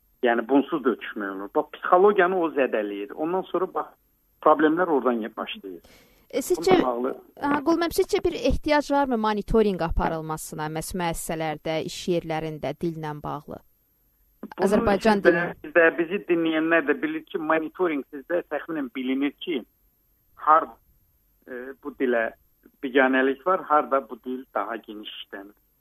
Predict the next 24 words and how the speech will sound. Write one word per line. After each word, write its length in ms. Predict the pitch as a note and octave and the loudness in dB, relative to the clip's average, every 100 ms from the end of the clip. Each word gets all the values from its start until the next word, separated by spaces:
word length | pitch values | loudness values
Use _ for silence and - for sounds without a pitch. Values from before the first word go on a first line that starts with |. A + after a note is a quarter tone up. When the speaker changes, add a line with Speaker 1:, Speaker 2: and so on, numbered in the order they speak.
| _ | _
Speaker 1:
Məsələn, 420 | D#3+ D#3+ E3+ D#3 C#3+ | -2 0 2 0 -2
çıxın, 280 | - E3+ D#3 _ _ _ _ _ | -10 -10 -12 _ _ _ _ _
e, 360 | - - G#2 G#2+ D3 | -14 -12 -12 -12 -12
Targova 560 | - D3+ C3+ C#3+ B2 A2 - | 2 4 6 6 6 2 -6
küçəsinə, 560 | - - A#2 - C#3+ E3+ | -12 -6 -6 -4 -8 -2
yanınızdan 520 | G#3+ D3+ D3 C#3 D#3+ | 0 2 0 -2 -6
keçən 380 | - C3+ C3 A2 - _ _ _ F3 | -6 -8 -6 -8 -10 _ _ _ 4
on 140 | F3+ | 6
adamdan 460 | D3+ C3 B2+ B2+ B2 | 6 2 -2 -4 -4
yeddisi 540 | C#3+ - - - A3 | -4 -4 -10 -8 -8
başqa 280 | A3 C#3+ - | -2 -2 -2
dildə 300 | G#2 G2+ G2 - | -4 -6 -10 -8
danışır. 420 | F#2+ F#2 - A2+ - _ _ | -8 -8 -12 -14 -16 _ _
Speaker 2:
Hı. 100 | F#3+ | 2
Speaker 1:
Amma 220 | D3+ D#3+ | 4 4
məsələn, 460 | E3 E3 D#3+ D3 C#3 | 2 -2 -2 -2 -4
Günəşlidə 680 | D3+ D3 C#3 - D3 F3 F#3+ | -4 -4 -4 -8 -4 -2 0
ya 200 | D#3 C3 B2+ | 2 0 2
bir 160 | B2+ | 0
başqa 400 | A#2+ B2+ - C#3+ | 0 -2 -2 -4
yerdə, 460 | C#3+ A#2+ A#2 - D3+ F3 F#3+ _ _ _ | -2 -2 -2 -2 -2 -4 -10 _ _ _
hə, 120 | G#2 | -4
orada 360 | G#2 C3 C3+ F3 | -2 -2 0 0
artıq, 360 | D3+ A2+ C#3+ | 0 -2 -6